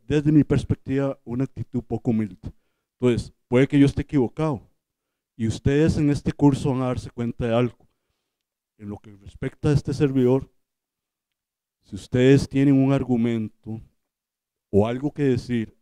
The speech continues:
o contradecir al profesor Renato Quesada, a ese que se llama Renacido, lo dicen. Y con mucho respeto vamos nosotros a escucharlos,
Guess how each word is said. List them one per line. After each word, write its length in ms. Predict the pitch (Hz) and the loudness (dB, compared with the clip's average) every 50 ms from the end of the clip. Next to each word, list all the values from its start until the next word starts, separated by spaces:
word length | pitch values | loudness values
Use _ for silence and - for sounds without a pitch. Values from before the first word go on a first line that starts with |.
| _ _ _ _ _ _ _ _ _ _ _ _ _ _ _ _ | _ _ _ _ _ _ _ _ _ _ _ _ _ _ _ _
o 120 | - 180 | -8 -4
contradecir 920 | - - 151 151 151 - 165 151 143 139 131 - - - 147 135 110 - - _ _ _ _ _ _ _ _ | 0 2 4 4 2 0 -4 -4 -4 -4 -4 -4 -2 0 0 0 0 -2 -10 _ _ _ _ _ _ _ _
al 120 | 110 113 | -18 -14
profesor 640 | - - 147 147 143 147 143 - 135 117 104 95 - _ _ _ _ _ _ _ _ _ _ _ | -4 0 0 2 2 0 -2 -2 -2 -4 -4 -4 -8 _ _ _ _ _ _ _ _ _ _ _
Renato 440 | - 101 98 107 120 120 - - 127 | -16 -12 -10 -10 -10 -10 -12 -14 -14
Quesada, 420 | - 135 127 - 135 123 113 - _ | -12 -12 -8 -6 -4 -4 -6 -6 _
a 160 | - 101 104 | -16 -10 -6
ese 240 | 110 127 139 - - _ _ _ _ _ _ _ _ _ _ _ _ | -4 -4 -4 -6 -10 _ _ _ _ _ _ _ _ _ _ _ _
que 100 | - 107 | -10 -8
se 160 | 90 - 110 101 | -6 -6 -6 -6
llama 280 | 101 110 113 127 131 | -4 -2 0 0 0
Renacido, 680 | 123 117 120 113 139 143 - - 135 123 123 131 127 - _ _ _ _ _ _ _ | 0 0 0 2 2 0 0 0 0 0 2 0 -2 -4 _ _ _ _ _ _ _
lo 160 | - 107 104 113 | -6 -2 0 2
dicen. 440 | 127 139 131 - - 90 82 _ _ _ _ _ _ _ | 2 2 0 -2 -6 -18 -20 _ _ _ _ _ _ _
Y 80 | - 113 | -16 -14
con 160 | - - 98 | -12 -10 -8
mucho 240 | 101 110 - - 143 | -6 -6 -4 -2 0
respeto 680 | 147 165 156 - - 170 175 175 - - 196 185 190 - _ _ _ | 2 2 2 2 4 4 4 4 4 4 4 4 4 2 _ _ _
vamos 420 | 117 107 120 123 127 139 151 151 | -12 -8 -4 -2 0 2 2 2
nosotros 500 | 143 113 98 - 123 127 - - 139 - | 2 0 -2 -4 -6 -8 -8 -10 -10 -8
a 60 | 123 | -8
escucharlos, 800 | 117 - - - 120 - - 113 101 98 90 82 90 90 90 - | -8 -8 -10 -12 -12 -6 -6 -4 -4 -4 -6 -10 -12 -16 -18 -20